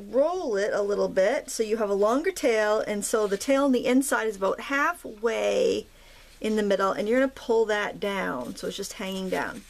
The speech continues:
Then you're gonna flip this whole deal over, and you are gonna fold it in half like so.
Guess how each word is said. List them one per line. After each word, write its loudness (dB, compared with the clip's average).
Then 0
you're -6
gonna -2
flip -6
this 0
whole 0
deal 2
over, 2
and 2
you -2
are 2
gonna -2
fold -2
it 0
in -10
half -4
like -8
so. 0